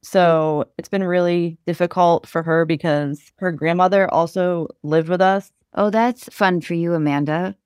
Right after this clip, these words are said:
Speaker 1: It was a lot. You know, my ex-husband did actually apologize to me when we were packing up our house before we sold it and said, "You know, I didn't realize until we were packing things how much she took over." And so I appreciated that.
Speaker 2: Yeah, that's like a crumb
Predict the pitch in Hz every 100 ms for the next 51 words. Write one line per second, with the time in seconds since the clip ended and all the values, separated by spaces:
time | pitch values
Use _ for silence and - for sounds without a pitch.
0 | - 185 233 254 208 214 - _ - 220
1 | 202 196 190 - 233 196 180 185 180 -
2 | 160 - 143 160 165 160 156 - 156 151
3 | 147 156 151 131 - 165 147 170 160 165
4 | - 151 - 143 156 156 - 151 160 143
5 | 139 160 160 147 - _ _ 160 165 165
6 | 165 160 156 175 160 175 170 165 165 160
7 | 160 160 156 147 - 170 175 160 156 151
8 | 170 160 156 - - 165 165 147 - 160
9 | - - - _ - 240 247 247 247 240
10 | 320 180 131 110 135 190 - 226 233 220
11 | 233 277 262 226 202 - 165 160 175 175